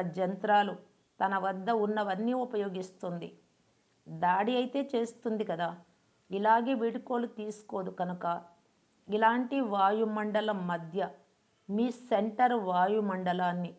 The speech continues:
చాలా వ్యక్తంగా, శక్తిశాలిగా తయారు చేయండి. మీ జడ మందిరాల వాయుమండలం ఎలాంటి ఆత్మలనైనా తన వైపు ఆకర్షిస్తుంది. అశాంతిగా ఉన్నవారు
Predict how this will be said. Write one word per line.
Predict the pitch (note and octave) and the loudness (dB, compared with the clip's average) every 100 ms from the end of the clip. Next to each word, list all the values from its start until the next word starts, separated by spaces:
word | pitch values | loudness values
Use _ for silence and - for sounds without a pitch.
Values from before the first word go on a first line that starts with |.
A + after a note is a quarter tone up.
| _ | _
చాలా | - F#3 F#3 F#3 F3 | 0 2 4 2 0
వ్యక్తంగా, | F#3 F#3+ - - F3+ F3 E3 D#3+ - _ _ _ _ _ _ _ _ _ _ _ _ _ _ _ _ _ _ - | -4 -8 -8 -4 -2 -2 -4 -6 -12 _ _ _ _ _ _ _ _ _ _ _ _ _ _ _ _ _ _ -20
శక్తిశాలిగా | - A#3+ A#3 - - C#4+ - G3 G3+ G#3 G#3 A#3 | -6 -4 -4 -4 -4 -2 2 4 4 4 0 0
తయారు | G#3+ F#3 F#3 F#3 F#3 | 0 0 0 0 -4
చేయండి. | - F3 D#3+ E3+ A3 - _ _ _ - | -8 -6 -6 -8 -10 -12 _ _ _ -8
మీ | G3+ B3 G3+ | 0 0 2
జడ | G3 G#3 B3 | 2 6 6
మందిరాల | A3 F#3+ G3+ G#3+ G#3 G3 G3+ G#3+ | 4 0 2 2 4 4 2 0
వాయుమండలం | F3+ F3+ F#3+ G#3+ G3 F3 F3+ F3 - - _ _ _ _ - | 2 4 4 2 0 -2 -2 -2 -6 -18 _ _ _ _ -6
ఎలాంటి | G3+ A3 A#3+ B3 C4 | -2 0 0 -2 -2
ఆత్మలనైనా | B3 F#3+ - G#3+ G#3 G#3 F#3 F#3 A3+ | 0 0 -2 -4 -2 -2 -2 -4 -4
తన | - G3 F3+ | 0 2 2
వైపు | F#3+ G#3 G#3 | -2 -2 2
ఆకర్షిస్తుంది. | E3+ E3+ F#3 F3+ - F3+ F3+ _ E3+ E3 F3 - _ _ _ - | 2 2 -2 -6 -6 -10 -12 _ -10 -8 -12 -14 _ _ _ -10
అశాంతిగా | - G#3+ - B3 B3+ B3+ A#3+ | -6 -4 0 0 0 0 2
ఉన్నవారు | A#3 F#3 G3 F#3+ F#3 F#3+ | 4 2 -2 0 0 0